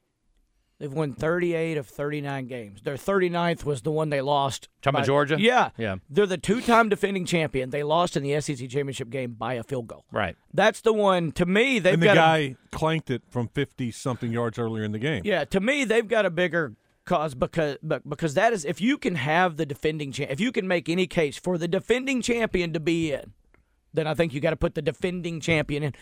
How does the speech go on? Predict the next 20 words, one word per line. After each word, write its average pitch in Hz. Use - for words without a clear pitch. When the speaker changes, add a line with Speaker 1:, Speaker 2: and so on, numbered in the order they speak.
Speaker 2:
The 151
other 202
Speaker 1:
They'd 247
Speaker 2:
part 202
Speaker 1:
had 175
a -
Speaker 2:
of 151
it 143
Speaker 1:
chance 131
Speaker 2:
is -
Speaker 1:
for 226
three 240
in 240
a 226
row. 208
That's 104
Speaker 2:
Yeah. 120
Speaker 1:
history. 185
Speaker 3:
Yeah. 120
Speaker 2:
And, -